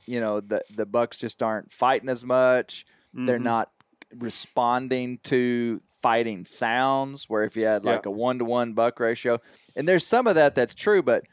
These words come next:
Speaker 1: we have decent buck-to-doe ratios in
Speaker 2: Yeah.
Speaker 1: lots of places. Like, it's not
Speaker 2: We
Speaker 1: like
Speaker 2: do.
Speaker 1: it's not, like, totally off kilter here.
Speaker 2: No.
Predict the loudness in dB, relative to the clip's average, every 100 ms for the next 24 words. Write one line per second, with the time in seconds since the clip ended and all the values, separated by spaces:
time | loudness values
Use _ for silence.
0 | _ -4 0 2 0 -2 0 0 2 -2
1 | -4 0 0 0 -2 0 2 2 0 0
2 | -2 -2 -4 -6 0 0 0 0 2 2
3 | 0 -6 0 0 0 -6 -2 0 0 0
4 | 2 2 4 4 4 4 2 0 -10 _
5 | _ _ -12 -8 0 2 4 2 -2 _
6 | -6 0 2 2 2 4 4 2 0 -8
7 | -4 -2 -2 -6 -14 -10 -2 -2 -2